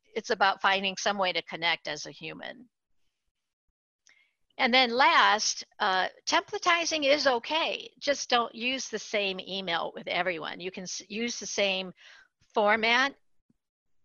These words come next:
No sense in recreating the wheel. In fact, you wanna look for a template that works as long as you personalize and customize it. Any, um, questions? Uh, are we getting any questions from the audience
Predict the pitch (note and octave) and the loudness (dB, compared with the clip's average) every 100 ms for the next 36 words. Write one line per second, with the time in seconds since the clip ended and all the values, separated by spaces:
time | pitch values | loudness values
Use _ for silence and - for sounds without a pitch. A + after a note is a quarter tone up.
0 | - A3 A3+ - A#3+ A3 G#3+ G3+ F3 G3 | -6 -2 -2 0 0 0 -6 -8 -10 -12
1 | - G3 F#3+ F3+ E3 E3+ G#3+ A#3+ G3 E3+ | -4 -2 -2 -4 -6 -4 -4 -2 -2 0
2 | A#3+ - G3 F3+ F#3 G3+ G#3+ - B3 A3 | 0 0 -4 -2 -2 0 -2 0 0 2
3 | G#3+ A#3+ A3+ C4 A3+ G3+ F#3+ D#3+ E3+ B3 | 0 -2 -2 -4 -4 -4 -4 -2 0 0
4 | - - - - F#3+ F3 F3 F#3 F3 F3 | -4 -10 -10 -8 -10 -4 -4 -4 -4 -8
5 | - E3+ - E3 D#3 D#3 D#3 D3 - - | -6 -6 -4 -6 -4 -4 -6 -12 -12 -12
6 | - - - - - - _ _ _ _ | -12 -12 -12 -12 -14 -14 _ _ _ _
7 | _ _ - A#3 A#3 G#3 G3 F3+ - A3 | _ _ -2 2 2 2 2 0 0 0
8 | - A3+ A3 A3 - A3 - - - - | 2 -4 -4 -6 -4 -6 -6 -18 -20 -8
9 | G#3+ A3 G#3 G#3 G3 G3 G3 G3+ G#3+ - | -6 -2 -4 -4 -8 -6 -8 -8 -10 -12
10 | G#3 F3+ - F#3 G3 - | -8 -6 -6 -6 -10 -12